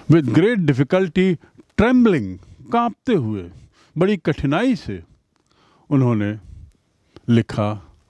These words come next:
"I, I," and then he stopped writing। क्योंकि हाथ कांप रहे थे उनके, स्थिर नहीं थे। But with great courage, he gathered enough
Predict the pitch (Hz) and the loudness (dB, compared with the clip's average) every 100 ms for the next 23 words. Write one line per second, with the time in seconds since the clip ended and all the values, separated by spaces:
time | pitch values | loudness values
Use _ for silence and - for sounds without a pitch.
0 | - - - 104 107 107 104 - - - | -20 -18 -4 -2 0 0 -2 -6 -16 -20
1 | - _ _ _ _ _ _ _ _ - | -20 _ _ _ _ _ _ _ _ -20
2 | - - _ _ _ _ - 123 110 104 | -20 -20 _ _ _ _ -4 -2 0 0
3 | 110 - - - - - _ - 139 120 | 0 -2 -8 -8 -12 -20 _ -8 -2 0
4 | 101 98 92 98 95 - 87 85 - 87 | 2 2 0 -2 -2 -2 -4 -4 -8 -8
5 | 92 107 - - - - _ _ _ _ | -8 -10 -10 -14 -16 -18 _ _ _ _
6 | _ - - - - - - - - - | _ -20 -20 -20 -20 -20 -20 -20 -20 -20
7 | - 127 117 117 107 131 - - 107 - | -2 0 4 2 2 0 -2 0 2 2
8 | 85 - 82 78 - - - - - - | 0 0 0 0 -2 -8 -8 -12 -14 -20
9 | - - - - - - - 131 - - | -20 -20 -20 -20 -20 -20 -2 0 0 2
10 | 127 104 92 87 - - - - _ - | 2 2 2 -2 -4 -8 -10 -20 _ -20
11 | - - - - - 185 208 220 123 131 | -20 -18 -14 -12 0 0 2 2 2 2
12 | 214 269 - 175 202 226 160 175 110 143 | 4 0 -2 0 2 4 4 2 0 -2
13 | 156 185 220 220 - 185 185 190 | 0 0 0 -2 -2 -2 0 -2